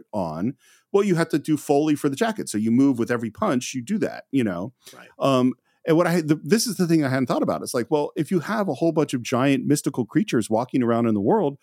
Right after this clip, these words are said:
Speaker 1: you still have to do Foley for them. And so you have humans
Speaker 2: <laughs> Yes.
Speaker 1: figuring out how to walk like Radish Man or how to move like Yubaba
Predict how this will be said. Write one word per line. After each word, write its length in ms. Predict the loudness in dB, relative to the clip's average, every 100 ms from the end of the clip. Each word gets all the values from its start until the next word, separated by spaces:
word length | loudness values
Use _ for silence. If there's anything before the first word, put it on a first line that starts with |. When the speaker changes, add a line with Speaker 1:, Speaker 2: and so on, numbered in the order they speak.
| -20 _ _ 0
Speaker 1:
you 120 | 2
still 340 | 2 2 2
have 160 | 2 0
to 60 | 0
do 100 | 0
Foley 320 | 2 2 0
for 220 | 2 2
them. 240 | 4 0 0 -4 -2
And 120 | -2
so 100 | 2
you 140 | 2 2
have 140 | 0
humans 540 | 0 0 2 2 0 -4 _
Speaker 2:
<laughs> 100 | _
Yes. 580 | -12 -12 _ -20 -20 _ -18 -16
Speaker 1:
figuring 440 | -2 0 2 2 2
out 200 | 0 -2
how 200 | -2 -2
to 140 | -4
walk 320 | 0 0 0
like 200 | -2 -2 0
Radish 340 | -2 -2 -2
Man 380 | -2 -2 -2 -4 -6 -16
or 180 | 0 0
how 140 | 2 0
to 80 |
move 320 | 2 2 2 0
like 160 | -4
Yubaba 600 | -4 -2 -2 -2 -2 -4